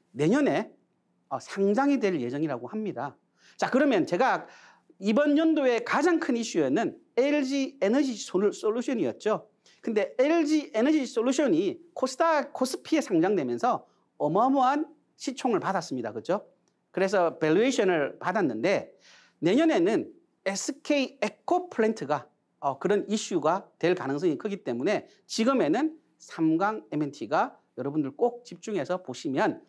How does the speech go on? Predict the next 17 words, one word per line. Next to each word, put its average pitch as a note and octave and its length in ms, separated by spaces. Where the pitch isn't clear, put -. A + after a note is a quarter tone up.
내년에는 D3 480
상당히 B3 420
좋은, C#3 360
어, B2+ 120
밸류에이션을 C#3 560
받지 E3 260
않을까라는 C#3+ 720
생각이 C#3+ 220
듭니다. D3+ 500
자, B2 100
여러분 D#3 220
꼭 G3+ 120
기억하시고 A#3+ 440
넘어갈게요. E3 800
자, F3+ 160
매수 A3 300
포인트. A3+ 560